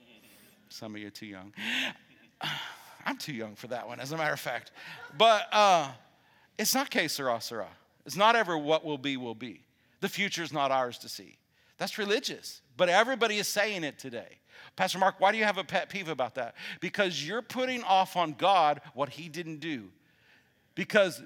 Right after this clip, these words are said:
you could be in this situation that didn't turn out right 'cause you made a bad choice. Because you didn't believe. 'Cause you were at the wrong place at the wrong time in disobedience to God. Whatever is, 'cause people, a lot of Christians do it.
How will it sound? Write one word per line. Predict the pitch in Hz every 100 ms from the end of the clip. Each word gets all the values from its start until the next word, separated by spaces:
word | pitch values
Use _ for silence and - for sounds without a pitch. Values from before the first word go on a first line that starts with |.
| -
you | 139 185
could | - 262 220
be | 233
in | 190
this | 170
situation | - 170 156 156 156 165
that | 147 131
didn't | 190 180
turn | 185 170
out | 151
right | 196 226
'cause | 190 156
you | 247
made | 247 165
a |
bad | 147 175 151
choice. | - - - - - - _ 233 - - - - - - -
Because | 185 - 208 147
you | 233
didn't | 359 214
believe. | 165 196 392 285 107 - - - _ -
'Cause | - 208 143
you | 285
were | 285
at | -
the | 180
wrong | 165 196 208
place | 175 202 185
at | 180
the | 185
wrong | 180 190 175
time | 202 254 202
in | 156
disobedience | 175 - 180 196 190 185 -
to | 170
God. | 202 254 - - - _ _ _ _ _ _ _ _ _ _ _ _ _ _ _ _
Whatever | 156 190 214 269 277 247
is, | 233 254 254 208 156 - _ - -
'cause | - 226
people, | 262 247 202
a |
lot | 202 269
of | -
Christians | 339 277 202
do |
it. | 254